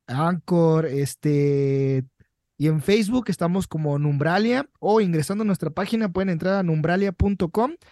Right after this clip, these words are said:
y ahí encuentran nuestra fansign, nuestras redes sociales, qué hacemos, y pues también es un poquito de las actividades y entrevistas que tenemos en YouTube,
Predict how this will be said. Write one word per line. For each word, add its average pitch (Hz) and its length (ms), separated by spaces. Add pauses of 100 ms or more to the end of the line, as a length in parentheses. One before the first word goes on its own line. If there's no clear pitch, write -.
(280)
y 151 60
ahí 156 60
encuentran 165 360
nuestra 135 240
fansign, 196 500
nuestras 143 280
redes 170 180
sociales, 208 680 (440)
qué 180 120
hacemos, 226 600 (220)
y 143 500
pues 139 200
también 160 400
es 175 120
un 165 60
poquito 160 280
de - 20
las 165 140
actividades 139 500
y 156 40
entrevistas 139 440
que - 80
tenemos 131 420
en 135 140
YouTube, 147 400